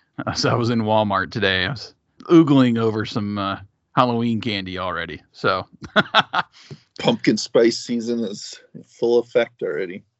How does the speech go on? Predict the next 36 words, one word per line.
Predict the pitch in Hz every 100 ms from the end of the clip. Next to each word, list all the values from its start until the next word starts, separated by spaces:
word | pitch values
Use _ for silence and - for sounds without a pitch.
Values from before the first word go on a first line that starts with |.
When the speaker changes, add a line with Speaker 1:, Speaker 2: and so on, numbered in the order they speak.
| -
Speaker 1:
Absolutely, | 107 120 110 123 120 117 107 95 92 98
absolutely. | 110 - 107 101 -
And | 143
speaking | - 269 311 226
of, | 175 143 - -
uh, | 147 147
Halloween, | 165 170 156 160 147 127
did | 170
wanna | 175 160
make | 151 127
a |
quick | - 185 -
mention. | 131 120 - 139
You |
probably | 127 147 139 131
heard | 131 120
at | 113
the, | 107 98 95
uh, | 92 90 _ _ - _ _ _
top | 170 147
of | 113
the | 107
show | - 104 98 104
that, | 104 104 -
uh, | 107 104
we're | 117
being | 127 104
sponsored | - 143 143 135 123
by | 117 113
Halloween | 113 127 123 123
costumes | 135 117 117 123 117
dot | 113 123
com | - 135 117
again | 107 107 101 110 131 - -
now | 123 107
through | 110 - 113 120